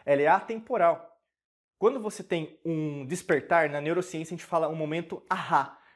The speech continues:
né? Você cria novas sinapses cerebrais e aí no caso você se torna uma outra pessoa. Novas sinapses cerebrais começam a ser condicionadas. Mas vão acontecer novas sinapses cerebrais? Com certeza. Não tem fim.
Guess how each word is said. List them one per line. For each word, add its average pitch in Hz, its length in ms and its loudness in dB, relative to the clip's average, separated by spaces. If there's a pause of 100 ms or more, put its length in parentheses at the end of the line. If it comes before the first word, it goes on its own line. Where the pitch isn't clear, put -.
né? 135 60 -10
Você 135 140 -12
cria 165 260 2
novas 151 240 0
sinapses 196 320 -6
cerebrais 208 560 -4 (240)
e 156 60 -2
aí 151 80 0
no 156 100 -6
caso 160 260 0
você 160 140 -12
se - 100 -14
torna 165 240 -2
uma 175 80 -4
outra 180 180 -4
pessoa. 220 680 0
Novas 135 240 -2
sinapses 151 240 -6
cerebrais 165 320 -2
começam 175 320 -8
a - 20 -14
ser 185 220 -6
condicionadas. 185 560 -4 (240)
Mas 175 180 2
vão 247 120 0
acontecer 220 360 -8
novas 165 240 -2
sinapses 156 260 -6
cerebrais? 151 460 -4 (220)
Com 120 320 -14
certeza. 170 640 -8 (540)
Não 175 100 -6
tem 262 200 -4
fim. 226 320 -10